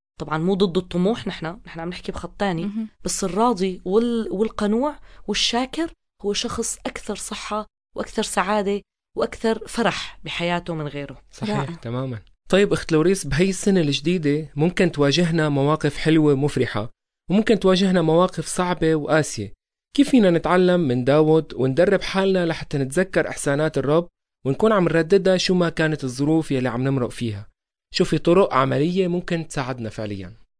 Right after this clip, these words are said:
Speaker 1: هلأ في طريقة حلوة وعملية، هي تدريب بسيط نحن بنعطيه للأشخاص اللي بيكون عندهم مثل اللي بنعمل لهم دعم نفسي تنقول، آه، اسمه تدريب الامتنان.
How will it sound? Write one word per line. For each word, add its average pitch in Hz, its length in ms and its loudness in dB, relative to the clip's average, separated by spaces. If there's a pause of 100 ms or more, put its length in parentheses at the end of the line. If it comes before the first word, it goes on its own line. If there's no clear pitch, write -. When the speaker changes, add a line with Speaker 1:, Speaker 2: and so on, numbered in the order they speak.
(140)
Speaker 1:
هلأ 226 240 2
في - 160 -4
طريقة 214 300 -2
حلوة 175 420 -4 (120)
وعملية، 151 560 -4
هي 190 180 -2
تدريب 185 560 -2 (260)
بسيط - 540 -8 (400)
نحن 185 220 -6
بنعطيه 165 400 -4
للأشخاص 180 760 -4
اللي 156 280 -6
بيكون 170 300 -8
عندهم 151 420 -6
مثل 147 260 -12
اللي 147 120 -10
بنعمل 151 340 -4
لهم 160 120 -2
دعم 147 260 -6
نفسي 151 280 -8
تنقول، 160 440 -10 (680)
آه، 185 220 0
اسمه 254 380 2
تدريب 196 580 0
الامتنان. 185 880 -4